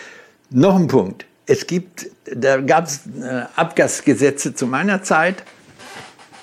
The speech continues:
Zwei Zyklen fahren, Stadt, Highway. Also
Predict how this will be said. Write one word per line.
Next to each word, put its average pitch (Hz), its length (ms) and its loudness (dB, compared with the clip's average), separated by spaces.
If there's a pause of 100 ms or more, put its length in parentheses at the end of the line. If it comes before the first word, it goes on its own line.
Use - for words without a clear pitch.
(1300)
Zwei - 380 0 (320)
Zyklen 110 520 2
fahren, 87 480 -2
Stadt, - 440 -2 (140)
Highway. 87 380 -2 (640)
Also 110 400 -2